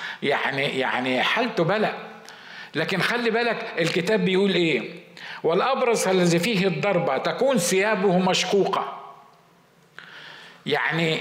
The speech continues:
يعني ما يلبسش زي البني آدمين. يعني يلبس، آه، جبة ولا جلابية ولا انتوا بتسموها دشداشة ولا أي حاجة وتكون مشقوقة. احنا مش هنقعد ن-، مش هنقعد نفسر بقى في كل حاجة وليه وحاجات من كده.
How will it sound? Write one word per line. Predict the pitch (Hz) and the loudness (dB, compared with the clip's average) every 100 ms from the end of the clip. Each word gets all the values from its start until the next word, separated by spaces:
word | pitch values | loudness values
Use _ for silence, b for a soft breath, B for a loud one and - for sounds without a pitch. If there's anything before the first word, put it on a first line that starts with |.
| 147 | -4
يعني | 143 127 151 156 143 | -2 -2 -2 -2 -2
ما | 151 165 | 0 0
يلبسش | 170 220 240 185 | 2 2 2 2
زي | 196 | 2
البني | 202 175 175 | 2 0 0
آدمين. | 156 151 185 175 196 185 - - - - _ _ B B B B B | 0 0 0 -2 -4 -6 -10 -14 -20 -20 _ _ B B B B B
يعني | 135 131 156 190 | -2 0 0 2
يلبس، | 254 208 196 180 - 147 | 2 2 2 0 0 2
آه، | 139 131 127 127 123 120 120 - - 80 80 - - - 160 156 | 2 2 2 2 2 0 0 0 0 0 -2 -2 -4 -6 -6 -6
جبة | 139 151 254 190 196 196 | -4 0 0 2 2 2
ولا | 190 165 143 139 127 127 | 2 2 0 0 0 -2
جلابية | 120 135 135 196 220 185 175 165 | -2 -2 0 0 2 2 2 2
ولا | 160 | 2
انتوا | 151 151 | 0 -2
بتسموها | 143 - 131 156 165 156 135 120 B - | -2 0 0 2 2 2 0 -2 B -6
دشداشة | 139 139 143 226 226 - 202 175 B B - | -4 -2 0 0 0 0 0 -2 B B -2
ولا | 139 156 | 0 2
أي | 190 220 180 | 2 0 2
حاجة | - 214 202 180 | 0 0 0 0
وتكون | 165 170 233 240 | 2 0 2 2
مشقوقة. | 196 160 - 185 - - - - - - B B B B B B 123 | 2 0 2 0 2 -2 -4 -12 -20 -20 B B B B B B -4
احنا | 131 | -2
مش | 135 135 | 0 0
هنقعد | 160 156 139 | 0 0 0
ن-، | 127 127 | -2 -4
مش | 127 117 | -4 -2
هنقعد | 127 147 147 | 0 0 -2
نفسر | 120 160 - 123 | -2 -2 0 0
بقى | 143 127 | 0 0
في | - | 0
كل | 160 131 | 0 0
حاجة | - 143 135 127 | 0 0 2 2
وليه | 120 143 120 | 2 0 0
وحاجات | 117 113 120 131 131 | 0 0 0 -2 -2
من | |
كده. | 113 117 | -2 -2